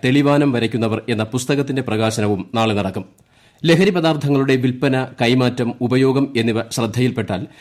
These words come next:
വിവരം അറിയിക്കുവാനുള്ള ഫോൺ നമ്പർ, മേൽവിലാസം എന്നിവ പ്രദർശിപ്പിക്കുവാനുള്ള നടപടി ഊർജിതമാക്കണമെന്നും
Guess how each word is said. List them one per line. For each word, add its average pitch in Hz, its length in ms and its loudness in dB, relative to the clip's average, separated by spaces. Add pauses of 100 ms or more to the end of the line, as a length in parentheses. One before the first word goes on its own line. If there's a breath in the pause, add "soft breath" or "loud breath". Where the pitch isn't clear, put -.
(160 loud breath)
വിവരം 151 380 4
അറിയിക്കുവാനുള്ള 120 760 2
ഫോൺ 127 240 2
നമ്പർ, 127 300 2
മേൽവിലാസം 127 680 0
എന്നിവ 117 280 0
പ്രദർശിപ്പിക്കുവാനുള്ള 117 920 -2
നടപടി 107 480 -2
ഊർജിതമാക്കണമെന്നും 113 840 -2